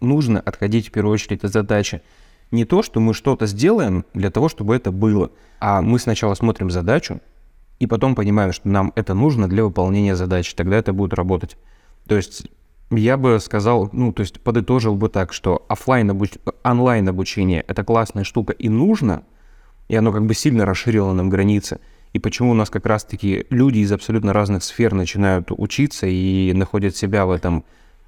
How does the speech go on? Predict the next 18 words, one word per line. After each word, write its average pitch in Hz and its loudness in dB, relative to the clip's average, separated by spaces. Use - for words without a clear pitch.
Но 104 2
офлайн-пласт, 117 0
он 113 2
очень 110 0
нужен. 92 -2
И 98 2
моё 120 2
видение, 104 2
что - -4
в 101 -2
будущем 107 0
будет 117 0
часть 110 -2
типов 113 0
школ, 175 0
которые 113 0
именно 104 2
будут 101 -4